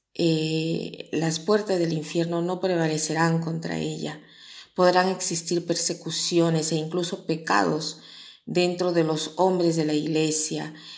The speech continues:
errores que se puedan, eh, que se puedan cometer, pero la iglesia no caerá y la verdad de la fe será salvada.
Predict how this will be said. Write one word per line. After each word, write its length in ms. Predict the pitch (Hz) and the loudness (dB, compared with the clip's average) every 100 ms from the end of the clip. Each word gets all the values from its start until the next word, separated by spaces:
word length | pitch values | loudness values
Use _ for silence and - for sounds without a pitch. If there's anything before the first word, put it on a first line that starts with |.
| - | -16
errores 680 | - 165 156 165 185 175 165 | 0 2 4 6 8 8 4
que 100 | 165 | 2
se 140 | 165 165 | 0 -2
puedan, 520 | 165 160 160 160 156 151 165 165 | 0 0 0 -2 -4 -6 -6 -8
eh, 340 | 160 147 147 147 | -4 0 0 0
que 80 | 147 | 0
se 120 | 156 | -2
puedan 320 | 151 151 151 | -2 -2 -2
cometer, 560 | 160 156 151 160 156 - - - - _ | -4 -4 -4 -4 -4 -6 -16 -18 -20 _
pero 180 | 170 175 | 2 4
la 120 | 175 | 4
iglesia 500 | 175 185 185 - 202 | 4 4 4 2 0
no 200 | 185 185 | -2 -2
caerá 680 | 190 170 165 151 - - _ _ _ _ | 0 0 0 0 -4 -16 _ _ _ _
y 140 | - 175 | 0 6
la 120 | 170 | 6
verdad 520 | 170 170 170 190 226 220 - - - | 6 4 4 6 4 2 -2 -2 -4
de 180 | 165 160 | 0 0
la 140 | 156 | 0
fe 500 | 160 180 185 226 - | -2 0 0 -2 -8
será 340 | - - 170 165 | -4 -2 2 2
salvada. 800 | 165 160 156 156 160 160 - | 2 -2 -4 -4 -6 -10 -14